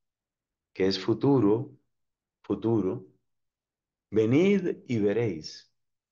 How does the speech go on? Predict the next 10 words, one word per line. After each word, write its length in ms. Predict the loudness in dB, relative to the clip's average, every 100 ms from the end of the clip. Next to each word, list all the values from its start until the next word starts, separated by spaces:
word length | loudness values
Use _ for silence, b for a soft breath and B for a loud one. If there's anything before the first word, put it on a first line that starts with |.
| _
Venid 480 | -2 2 4 4 2
es 160 | -2 -2
la 100 | -2
vida 260 | -2 -2
presente, 720 | -4 -8 -4 -6 -6 -10 -16 _ _ _ _ -4
veréis 480 | 0 2 2 0 -4
es 160 | -4
la 80 | -4
vida 240 | -2 -2 -4
eterna. 560 | -2 -2 -2 -8 -14